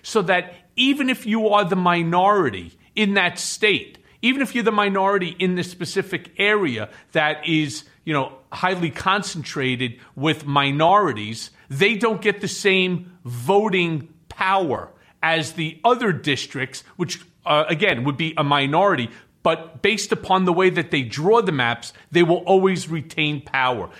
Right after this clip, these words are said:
Can you go into it better than I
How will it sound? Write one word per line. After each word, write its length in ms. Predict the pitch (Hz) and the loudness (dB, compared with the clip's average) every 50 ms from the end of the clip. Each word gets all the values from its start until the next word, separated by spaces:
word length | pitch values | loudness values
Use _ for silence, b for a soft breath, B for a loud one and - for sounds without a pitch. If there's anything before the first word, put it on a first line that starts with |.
| B B | B B
Can 220 | - 220 185 202 | 0 2 2 4
you 100 | 269 285 | 2 2
go 220 | 285 269 254 233 | 2 2 2 2
into 280 | 220 202 - - 196 190 | 2 0 0 -2 0 0
it 300 | 175 180 - - - _ | 0 -2 -4 -14 -8 _
better 320 | - 170 170 170 175 175 | 0 2 2 4 4 4
than 220 | 156 127 151 143 143 | 4 4 2 2 2
I 440 | 143 - 139 139 139 143 147 143 | 2 2 2 4 4 4 2 0